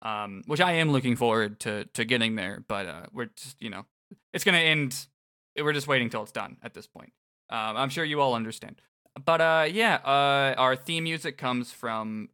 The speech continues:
the, the Black Lodge, whatever it is, whoever it came from. Uh, but I'll put a link to it in the show notes, uh, from where we found it. And I think that's, that's probably it, I think.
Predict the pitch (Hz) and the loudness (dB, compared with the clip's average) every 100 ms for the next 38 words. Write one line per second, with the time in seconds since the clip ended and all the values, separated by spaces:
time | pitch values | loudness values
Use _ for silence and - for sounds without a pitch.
0 | - 110 101 98 101 92 78 80 64 - | -20 -16 -14 -12 -14 -14 -18 -18 -20 -20
1 | 104 104 - 160 196 190 165 - - 120 | -12 -12 -4 2 2 0 -6 -18 -12 -2
2 | 143 165 160 165 156 139 139 139 143 143 | -2 -2 -4 -4 -2 -4 -2 -4 -4 -6
3 | 139 147 143 - _ _ - 120 117 117 | -6 -8 -8 -12 _ _ 0 2 4 2
4 | 113 127 120 127 - 135 123 117 - 135 | 2 0 0 -2 -2 -4 -2 -4 -2 0
5 | 139 139 139 - - _ _ _ _ - | 0 -2 -4 -14 -18 _ _ _ _ -18
6 | 117 - - - - 123 117 113 113 131 | -18 -18 -20 -10 -4 0 0 0 -2 -4
7 | 135 156 208 254 - _ _ _ _ - | 0 -2 -2 -6 -8 _ _ _ _ -4
8 | 143 147 151 151 156 143 139 - _ _ | 0 2 0 -2 -6 -10 -14 -20 _ _
9 | _ _ 208 262 - _ 143 180 110 98 | _ _ -8 -8 -12 _ -8 -6 -10 -12
10 | 92 92 110 147 143 196 208 | -12 -12 -10 -10 -8 -8 -8